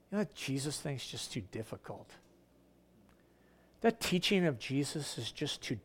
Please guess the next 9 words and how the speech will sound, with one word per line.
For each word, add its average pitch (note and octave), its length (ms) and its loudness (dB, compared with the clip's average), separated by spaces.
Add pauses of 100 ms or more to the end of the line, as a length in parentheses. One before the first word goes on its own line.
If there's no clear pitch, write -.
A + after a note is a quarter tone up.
(100)
difficult. - 720 -8 (960)
I G#3+ 80 10
don't C#4+ 160 6
understand C#3 600 4
it. F#2+ 160 -6 (640)
I F3 100 10
don't B3 140 8
comprehend C#3+ 520 4
it. G2 120 -6